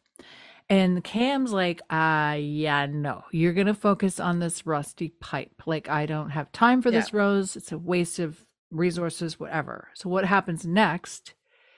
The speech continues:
Speaker 1: is absolutely awful.
Speaker 2: Yeah.
Speaker 1: So Brennan is really frustrated because she's not getting what she wants, because she really wants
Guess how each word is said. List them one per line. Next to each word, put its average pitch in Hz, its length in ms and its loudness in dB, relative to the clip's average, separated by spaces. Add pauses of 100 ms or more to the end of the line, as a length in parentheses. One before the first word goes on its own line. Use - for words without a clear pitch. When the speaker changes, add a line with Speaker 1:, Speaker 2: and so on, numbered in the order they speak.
(220)
Speaker 1:
is 165 180 0
absolutely 165 840 0 (380)
awful. 226 560 -2 (1500)
Speaker 2:
Yeah. 151 100 -10
Speaker 1:
So 208 220 0
Brennan 214 640 4
is 170 340 -6
really 208 320 4
frustrated 156 720 -2
because 170 320 -6
she's 170 240 -8
not 190 240 -2
getting 185 220 -4
what 165 140 -6
she - 160 -8
wants, - 460 -14
because - 220 -12
she 170 160 -8
really 190 340 2
wants 165 460 -6